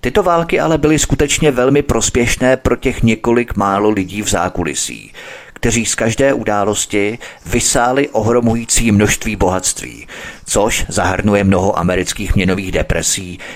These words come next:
invaze do zemí jako Afghánistán, Irák, Libye a zničení Ukrajiny a mnoho dalšího. Žádný obyčejný Američan neměl přece z těchto zvěrstev žádný prospěch, ale malá hrstka lidí,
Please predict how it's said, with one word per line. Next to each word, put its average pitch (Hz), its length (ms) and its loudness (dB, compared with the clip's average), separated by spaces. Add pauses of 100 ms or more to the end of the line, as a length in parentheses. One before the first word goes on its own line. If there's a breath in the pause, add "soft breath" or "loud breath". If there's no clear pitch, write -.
(120 loud breath)
invaze 101 440 2
do 90 100 2
zemí 90 320 0
jako 85 240 -2
Afghánistán, 87 920 -2 (120)
Irák, 87 380 -2
Libye 87 500 0 (200 loud breath)
a 87 100 -4
zničení 110 480 2
Ukrajiny 95 580 0
a 92 40 0
mnoho 95 260 0
dalšího. 82 640 -4 (1120 loud breath)
Žádný 165 460 0
obyčejný 143 600 2
Američan 120 680 2 (200 loud breath)
neměl 143 500 4
přece - 340 2
z - 80 0
těchto 131 340 0
zvěrstev 110 500 0
žádný 107 420 2
prospěch, 131 680 0 (340 loud breath)
ale 95 200 2
malá 113 420 4
hrstka 127 460 0
lidí, 101 560 -4